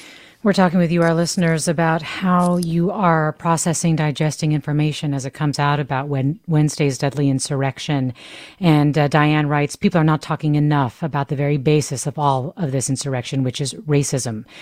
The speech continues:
It's so obvious that President Trump is a racist and has been from day one. He's just gotten more bold and more obvious about it as time goes on."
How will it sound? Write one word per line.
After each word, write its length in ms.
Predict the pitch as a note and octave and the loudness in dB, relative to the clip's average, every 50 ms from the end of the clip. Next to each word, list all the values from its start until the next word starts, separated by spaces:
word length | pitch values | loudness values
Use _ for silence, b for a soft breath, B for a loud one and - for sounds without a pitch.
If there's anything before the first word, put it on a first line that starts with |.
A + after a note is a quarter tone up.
| B B B | B B B
It's 160 | - F3+ - | -2 0 4
so 160 | - G3 G3 - | 4 4 4 4
obvious 440 | - E3+ D#3+ D3+ D#3 D#3 D3+ C#3 - | -2 -6 -6 -4 -4 -4 -4 -4 -4
that 160 | - D#3 - | -6 -6 -4
President 360 | - D#3 D3+ D3+ D3 D3+ D3 | -2 -2 -2 0 0 -2 -2
Trump 220 | - - D3+ C3 C3+ | 0 0 -2 -2 -2
is 100 | C3+ - | -4 -4
a 60 | C#3+ | -2
racist 460 | B2 C#3 C3+ C3 - - D3 C3+ - | -2 0 -2 -2 -2 -2 -2 -2 -2
and 100 | D#3+ C3+ | -2 -2
has 180 | A2+ C#3+ C#3+ - | 0 -2 -2 0
been 140 | - D3+ | 0 -2
from 200 | C#3 - C#3+ C3+ | -2 0 -2 -4
day 200 | A#2 - C3 C3 | -2 -2 -2 -2
one. 340 | C3 A#2+ C3+ C#3 C3+ B2+ B2+ B2 B B B B | 0 0 0 0 0 0 -2 -4 B B B B
He's 180 | - F3+ C#3+ | -6 -4 -2
just 160 | - D#3+ - | -2 -2 -2
gotten 240 | - D#3 C#3+ D3+ D#3+ | 0 0 0 2 2
more 220 | C#3 C3+ C#3+ D3 C#3+ | 2 2 2 2 0
bold 380 | C3 A#2 D3 C3+ C3+ C#3 C3 | 0 -2 -2 0 0 0 0
and 100 | C3+ C3 | 0 2
more 180 | C#3 C#3 C#3 - | 2 2 0 -2
obvious 440 | - E3+ D3 C#3 B2+ C#3+ C3+ - - | -2 -4 -4 -2 -2 -4 -4 -4 -6
about 260 | B2+ B2+ B2 B2 B2 | -6 -4 -4 -4 -4
it 100 | C3 C3 | -4 -6
as 200 | F3+ C#3 - - | -6 -6 -6 -8
time 400 | - - - D3 C#3+ C3+ C3+ C3 | -10 -6 -2 -2 0 0 0 -2
goes 280 | - C#3 C3 B2+ A#2 | -2 -2 -2 -2 -4
on." 480 | - - F3+ D3+ C#3 C3 C3 B2+ B2+ B2 | -4 -4 -2 0 0 0 0 0 -2 -4